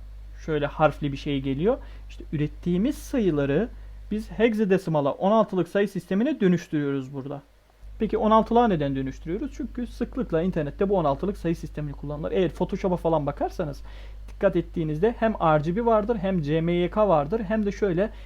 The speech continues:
hex kodu dediğimiz hexadecimal, yani on altılık sayı sistemi kodu vardır. İşte bu, bu R G B'den dönüştürerek biz kullanacağız. Peki bunu neden yapıyoruz ve nasıl dönüştürülüyor bu?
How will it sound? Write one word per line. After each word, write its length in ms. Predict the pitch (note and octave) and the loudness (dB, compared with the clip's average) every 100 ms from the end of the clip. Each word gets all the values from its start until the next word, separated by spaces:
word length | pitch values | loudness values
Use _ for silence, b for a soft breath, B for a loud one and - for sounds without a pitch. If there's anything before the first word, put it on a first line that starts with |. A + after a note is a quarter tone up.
| B | B
hex 320 | B3+ C4 - - | 2 2 -4 -6
kodu 300 | F#3 D#3 D3 | -2 0 0
dediğimiz 420 | C3+ C#3+ A3 - b b - | -2 -2 -4 -6 b b 4
hexadecimal, 680 | C4 G#3+ F3+ D#3 - C#3 B2+ - | 4 6 4 2 0 -6 -8 -4
yani 240 | E3 F#3 G3+ | 0 0 2
on 160 | A#3+ | 4
altılık 360 | B3 A3 A3 G#3+ | 6 4 2 0
sayı 200 | G3+ G#3 | 2 2
sistemi 380 | - - G3+ G3 | -2 -4 -2 0
kodu 240 | F3 E3 | 2 2
vardır. 300 | C3+ C#3 C#3 - - - | 0 -2 -10 -14 -16 -10
İşte 300 | - F3+ F#3+ | -2 0 0
bu, 300 | C#4+ D#4 D#4+ b b b - | 0 -2 -6 b b b -10
bu 120 | - - | -6 2
R 240 | A3 A3 | 4 4
G 180 | F#3+ G#3+ | 4 2
B'den 320 | G#3 A3+ G#3+ | 6 6 8
dönüştürerek 640 | G3 G3 - G#3 G#3 F3+ - | 6 4 2 4 6 6 2
biz 180 | D#3+ - | -2 -2
kullanacağız. 800 | D#3+ D3+ C#3+ C3 C3 B2+ - - - | -2 0 0 0 -2 -4 -10 -16 -8
Peki 180 | E3+ F#3+ | -4 -2
bunu 140 | G#3 | 0
neden 200 | G3+ G3 | 4 6
yapıyoruz 520 | F#3+ C#3 C#3 D#3 A3+ - | 4 2 -4 -6 -6 0
ve 120 | F3+ | 6
nasıl 260 | G3 F#3+ D3 | 6 6 0
dönüştürülüyor 640 | C3+ - - C3+ C3+ C3 | -2 -4 -8 -8 -6 -6
bu? 100 | C#3 | -10